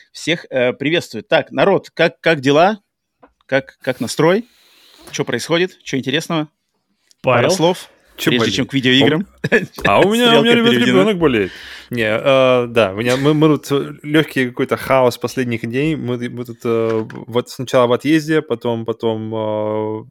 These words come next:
Speaker 3: первый раз мы словили температуру тридцать девять у ребёнка. Мы, мы в, э, <laughs> лёгком ахуе от, от, от, от, от, э, этого опыта. Больше повторений не хочется, поэтому, поэтому как-то так.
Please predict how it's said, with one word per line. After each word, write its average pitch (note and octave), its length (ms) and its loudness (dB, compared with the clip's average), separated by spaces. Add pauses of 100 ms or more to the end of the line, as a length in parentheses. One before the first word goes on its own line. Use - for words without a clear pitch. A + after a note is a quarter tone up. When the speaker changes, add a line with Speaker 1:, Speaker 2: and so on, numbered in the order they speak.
(120)
Speaker 3:
первый A#2+ 260 2
раз A2+ 240 0
мы B2 280 -4
словили A#2 380 -2
температуру B2 460 -2
тридцать A#2+ 280 -8
девять A2+ 240 2
у A#2 40 -2
ребёнка. C3+ 480 -2
Мы, A#2+ 380 -4
мы A#2 220 -4
в, A2 100 -12
э, A2 300 -2 (260)
<laughs> - 300 -2
лёгком A#2+ 400 -2
ахуе C#3+ 400 -2 (640)
от, B2 180 -2
от, B2 200 -4
от, C3+ 160 -2
от, C3+ 200 -4
от, C3 220 -2
э, C3 460 0 (320)
этого B2+ 300 -2
опыта. C3 440 -4 (500)
Больше A#2 300 0
повторений C3 400 0
не C3 100 -2
хочется, - 460 -4 (180)
поэтому, A#2+ 460 0
поэтому A#2 360 -6
как-то - 200 -20
так. - 220 -6